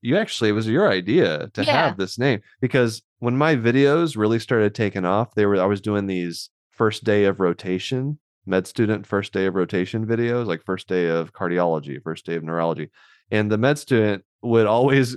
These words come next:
Speaker 1: the first thing I would say is, "Knock, knock, hi, I'm the new med student." And so it just became synonymous with my videos. And we were like, "Oh, that's, that seems like a
Speaker 2: The
Speaker 1: good"
Speaker 2: med student, you know, goes around and experiences all the different
Speaker 1: Yeah.
Speaker 2: areas of healthcare. And that's kinda what we're doing with this podcast, is talking to people from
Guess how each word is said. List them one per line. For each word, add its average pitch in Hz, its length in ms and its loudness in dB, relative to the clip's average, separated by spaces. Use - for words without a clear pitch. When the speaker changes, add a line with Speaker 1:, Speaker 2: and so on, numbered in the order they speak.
Speaker 1:
the 113 200 2
first 131 340 0
thing 135 180 4
I 117 100 4
would 107 180 2
say 131 340 2
is, 95 300 -4
"Knock, 110 320 -2
knock, 92 300 -2
hi, 101 500 0
I'm 107 200 0
the 110 100 0
new 104 140 0
med 98 240 0
student." - 420 -8
And 104 140 0
so 110 240 4
it 113 60 2
just 113 240 -6
became 113 340 0
synonymous 104 720 -2
with 92 160 -4
my 90 180 -2
videos. 90 640 2
And 90 100 -6
we 90 60 -2
were 90 60 0
like, 90 160 -2
"Oh, 190 100 0
that's, 202 280 -4
that 226 220 -4
seems 127 220 -10
like 90 160 -6
a 82 60 -8
Speaker 2:
The - 80 -12
Speaker 1:
good" 175 60 -4
Speaker 2:
med 254 180 -4
student, 247 420 -6
you 247 100 -2
know, 208 120 -2
goes 202 260 -4
around 190 220 -2
and 185 100 -6
experiences 180 760 -6
all 170 100 -4
the 170 80 -4
different 175 440 -6
Speaker 1:
Yeah. 180 80 0
Speaker 2:
areas 175 300 -2
of 170 80 -18
healthcare. 170 560 -4
And 175 120 -6
that's 175 160 -8
kinda 190 160 -8
what 185 180 -4
we're 185 60 -6
doing 269 280 0
with 185 120 -6
this 170 140 -10
podcast, 190 520 -4
is 175 140 -12
talking 180 300 -4
to 180 60 -6
people 170 440 -4
from 160 560 -4